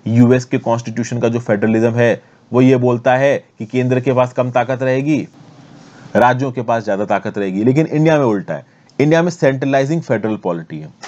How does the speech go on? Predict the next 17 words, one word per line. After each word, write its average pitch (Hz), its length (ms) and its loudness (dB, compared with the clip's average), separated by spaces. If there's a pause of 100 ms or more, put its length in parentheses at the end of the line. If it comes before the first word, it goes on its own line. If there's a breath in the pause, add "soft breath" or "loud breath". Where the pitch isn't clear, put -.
(220)
फिर 170 120 2
यहाँ 156 240 0
पे 160 160 2 (260)
बुराई 135 280 2
की 131 140 -4
जा 127 140 -2
रही 123 140 -4
है 117 160 -6 (420 soft breath)
कि 156 80 0
केरला 135 400 2
को 131 140 -2
और 135 80 2
अलग-अलग 131 380 0
राज्य 120 220 2
की 127 100 -8
सरकारों 117 440 0
को 110 280 -2